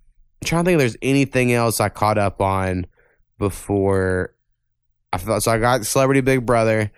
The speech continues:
caught up on that. I've already mentioned that one before. I feel like there was something else I watched recently, but I don't fucking know what. Crashing's still awesome. Broad City's still awesome. I mean, I watch those every week.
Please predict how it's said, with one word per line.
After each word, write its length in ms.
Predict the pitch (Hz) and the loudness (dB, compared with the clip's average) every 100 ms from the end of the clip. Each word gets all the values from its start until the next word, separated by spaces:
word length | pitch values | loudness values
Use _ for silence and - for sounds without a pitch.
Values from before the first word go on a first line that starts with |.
| - _ - | -18 _ -4
caught 220 | 110 113 | 0 2
up 100 | 110 | 2
on 120 | 117 | 0
that. 200 | 107 101 | 0 0
I've 80 | 98 | 0
already 180 | 101 104 | 0 0
mentioned 340 | 101 98 98 | 0 -2 -2
that 100 | 95 | -2
one 120 | 92 | -2
before. 260 | 92 - 92 | -4 -4 -4
I 20 | |
feel 160 | 87 135 | -2 -2
like 60 | |
there 80 | 143 | -2
was 100 | 120 | -2
something 300 | - 101 92 | -2 -2 -2
else 260 | 92 92 - | -4 -6 -6
I 80 | 82 | -6
watched 640 | 82 82 76 - - - _ - _ - | -4 -4 -6 -10 -14 -18 _ -20 _ -10
recently, 460 | 90 82 82 80 | -6 -6 -6 -6
but 120 | 80 90 | -4 -2
I 40 | |
don't 200 | 104 95 | -2 -2
fucking 320 | 98 90 87 | -2 -2 -2
know 220 | 85 82 | -4 -2
what. 320 | 82 85 78 - - - | -2 -4 -4 -10 -18 -8
Crashing's 500 | - 127 127 139 120 | 0 2 2 0 -2
still 220 | - 120 | 0 2
awesome. 380 | 117 113 113 107 | 2 2 0 -2
Broad 320 | 104 117 117 | 0 2 0
City's 440 | - - 113 110 98 | -4 -2 0 0 -2
still 200 | - 101 | -2 0
awesome. 580 | 101 98 - 101 98 92 | 0 0 -2 -2 -2 -6
I 360 | - _ - | -12 _ -8
mean, 60 | 95 | -2
I 20 | |
watch 260 | 98 98 - | 0 0 -2
those 220 | 95 92 | -4 -2
every 240 | 92 90 | -2 -2
week. 460 | 87 87 87 82 - | -2 -2 -2 -4 -12